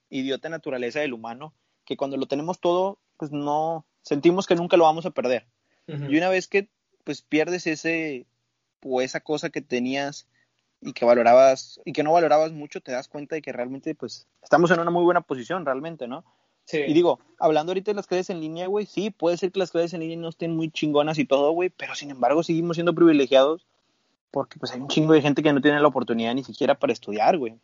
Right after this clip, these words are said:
Speaker 1: menos para
Speaker 2: Sí.
Speaker 1: tomar unas clases.
Speaker 2: Seguimos teniendo educación.
Speaker 1: Exactamente, y digo, ya también, este, otra cosa también, si lo quieres ver de esa manera, pues también el nivel de educación quizá no es el mejor, güey, ¿verdad?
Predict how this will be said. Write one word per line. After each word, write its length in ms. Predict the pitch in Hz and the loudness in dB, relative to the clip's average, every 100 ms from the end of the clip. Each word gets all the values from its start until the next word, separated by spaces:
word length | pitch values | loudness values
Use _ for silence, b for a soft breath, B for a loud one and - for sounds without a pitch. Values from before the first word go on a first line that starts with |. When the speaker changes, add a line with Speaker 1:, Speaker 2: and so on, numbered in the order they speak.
| _ | _
Speaker 1:
menos 280 | 127 156 - | -6 -4 0
para 160 | 123 123 | 0 0
Speaker 2:
Sí. 60 | |
Speaker 1:
tomar 200 | 113 117 | -2 -2
unas 200 | 135 127 | -2 -6
clases. 460 | - 131 131 101 - _ _ - | 0 0 0 -16 -20 _ _ -16
Speaker 2:
Seguimos 280 | 147 156 | -12 -10
teniendo 280 | 160 165 165 | -8 -6 -2
educación. 600 | 175 160 - 147 160 175 _ _ _ _ - | -4 -4 -12 -12 -14 -16 _ _ _ _ -8
Speaker 1:
Exactamente, 720 | 135 - 131 - 151 208 233 | -6 -4 -6 -4 -2 -2 0
y 60 | 160 | 2
digo, 240 | 196 160 _ _ _ _ _ _ _ _ _ | 2 0 _ _ _ _ _ _ _ _ _
ya 240 | 180 170 175 | -2 2 2
también, 380 | 214 190 196 | 2 2 2
este, 460 | 196 - 147 127 - _ | 0 -8 -6 -6 -8 _
otra 320 | - 156 165 165 | -4 -4 -4 -8
cosa 220 | 160 160 | -8 -8
también, 280 | 139 139 135 | -10 -8 -4
si 60 | |
lo 100 | 147 | -4
quieres 180 | 131 139 | -4 -4
ver 100 | 139 | -4
de 20 | |
esa 80 | 143 | -6
manera, 340 | 143 131 143 190 | -8 -6 -4 -4
pues 160 | 147 | -4
también 320 | - 135 143 | -4 -4 -2
el 100 | 165 | -4
nivel 220 | 170 147 151 | -2 0 0
de 80 | |
educación 340 | 180 160 147 160 | 0 0 -2 -4
quizá 220 | 175 175 | -2 -2
no 60 | 175 | -2
es 80 | |
el 100 | 190 | -4
mejor, 360 | 165 123 170 220 | -6 0 4 4
güey, 200 | 180 120 _ _ _ | 2 -4 _ _ _
¿verdad? 340 | 117 120 165 | -6 2 2